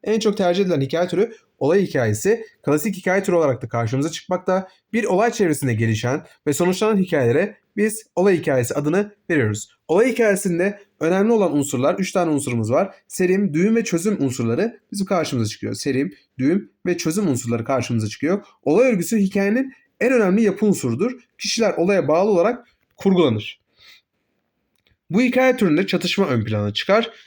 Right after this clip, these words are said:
Hikayede sürekli bir hareketlilik, yani aksiyon vardır. Sürekli bir olay vardır. Mekan ile kişiler arasında sıkı bir ilişki vardır.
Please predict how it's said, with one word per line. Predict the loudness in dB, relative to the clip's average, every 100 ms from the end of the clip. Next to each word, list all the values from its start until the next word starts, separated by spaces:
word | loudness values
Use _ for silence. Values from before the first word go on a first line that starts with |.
| _ -6
Hikayede | 0 2 4 2
sürekli | 0 -2 0 -2
bir |
hareketlilik, | -2 -4 -2 -4 -2 -2 -4 _ _
yani | -2 0 0 -2 -6
aksiyon | -4 -4 0 0 2
vardır. | 0 -2 -6
Sürekli | -4 -2 0 -2
bir | 0
olay | 2 2 2
vardır. | 0 -2 -8 -14 _
Mekan | -6 0 2
ile | 2
kişiler | 0 -2 -4 -6 -2 2
arasında | 2 0 0 -2 -4 -10 -14
sıkı | -8 -2 0
bir | 0
ilişki | -2 -4 -2 0
vardır. | 2 2 -2